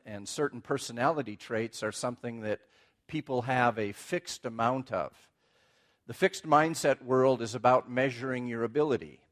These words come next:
and everything measures your ability. It's a world of threats and defenses. So it's kind of a,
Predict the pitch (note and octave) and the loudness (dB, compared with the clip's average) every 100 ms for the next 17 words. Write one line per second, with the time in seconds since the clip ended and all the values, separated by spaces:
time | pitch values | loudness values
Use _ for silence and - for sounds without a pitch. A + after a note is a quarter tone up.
0 | - A2+ G2+ C#3 D3 C3 G2 G#2+ F#2 G2+ | -12 -8 0 0 2 -2 -2 -6 -6 -8
1 | C3 - _ _ _ A#2+ D3+ D3 A#2+ F#2 | -12 -18 _ _ _ -2 0 0 -2 -4
2 | F#2 F#2+ F2+ E2+ F2+ D#2+ C2+ C2+ _ _ | -6 -6 -6 -6 -8 -8 -16 -20 _ _
3 | _ _ _ - A#2+ - A2 G#2 C#3 D#3 | _ _ _ -8 -6 -4 -2 4 6 8
4 | D3+ B2+ D#2+ G#2 - - C#3 D3 - - | 6 4 -4 -6 -8 0 4 4 2 -12
5 | - - - A#2 G#2 G2 - A#2 A#2 - | -12 -16 -12 -10 -10 -10 -4 -4 -4 -12
6 | C2+ - - _ _ _ _ _ _ - | -14 -14 -16 _ _ _ _ _ _ 0
7 | D3 - - G#3 A#3 G#3+ C#3 C3 A#2 G#2 | 2 2 -2 -4 -2 0 4 6 6 4